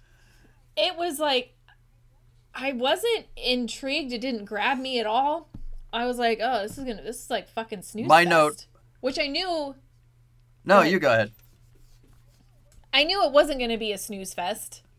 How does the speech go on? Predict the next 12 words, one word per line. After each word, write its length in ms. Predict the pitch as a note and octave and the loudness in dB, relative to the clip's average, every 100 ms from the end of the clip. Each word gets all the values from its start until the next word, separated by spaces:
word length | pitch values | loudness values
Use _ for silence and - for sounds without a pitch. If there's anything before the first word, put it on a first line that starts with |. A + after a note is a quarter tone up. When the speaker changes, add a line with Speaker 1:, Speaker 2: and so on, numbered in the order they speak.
| - | -14
Speaker 1:
I 40 | G#3+ | -8
mean, 140 | G#3+ | -6
that's 200 | G#3 G3+ | -6 -6
debatable 480 | G3 G#3 G#3+ F#3+ F#3 | -6 0 0 0 -4
now, 240 | G3 G#3+ | -4 2
Speaker 2:
<laughs> 140 | G#3+ G3 | 6 6
Speaker 1:
but 300 | G3 - G3 - - - - - - - _ _ | 6 6 6 2 -20 -20 -20 -20 -20 -20 _ _
I, 760 | - - - B3 A#3+ A#3+ A3+ A3 - - - _ _ _ - | -18 -12 -4 2 4 6 4 4 -2 -20 -20 _ _ _ -10
it 160 | C4 B3 | -8 -4
just 280 | E4 F#4 - | -2 -4 -6
wasn't 520 | A#3 D4 F4 G4+ A#3+ | 0 2 2 -2 -6
like, 480 | C4+ A#3+ A3+ - | 0 0 -2 -12